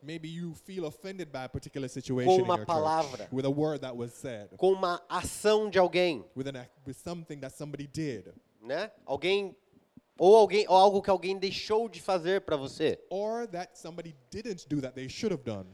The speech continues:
Speaker 1: for
Speaker 2: Uma
Speaker 1: you.
Speaker 2: vez que você está machucado no seu coração,
Speaker 1: So maybe you're hurt in your heart.
Speaker 2: tudo aquilo que a pessoa fizer depois se torna ofensa pra você.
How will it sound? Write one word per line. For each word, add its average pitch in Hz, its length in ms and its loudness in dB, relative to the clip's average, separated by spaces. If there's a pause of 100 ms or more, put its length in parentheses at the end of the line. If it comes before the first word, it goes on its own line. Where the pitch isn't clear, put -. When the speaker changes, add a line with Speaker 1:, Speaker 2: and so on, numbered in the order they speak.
Speaker 1:
for 147 140 -4
Speaker 2:
Uma 196 140 6
Speaker 1:
you. 170 40 0
Speaker 2:
vez 233 260 4
que 214 120 -14
você 208 300 -2
está 202 300 0
machucado 190 960 2
no 180 80 -4
seu 180 220 -2
coração, 160 720 2 (100)
Speaker 1:
So 147 300 -2
maybe 185 320 -6
you're 151 320 -2 (300)
hurt 196 380 -6
in 147 100 -6
your 131 200 -6
heart. 127 440 -8 (260)
Speaker 2:
tudo 226 180 0
aquilo 214 380 2
que - 180 -2
a 202 60 2
pessoa 208 460 2
fizer 196 360 2
depois 196 760 2 (420)
se - 280 -12
torna 190 340 2
ofensa 185 480 -4
pra 175 160 -2
você. 165 420 -2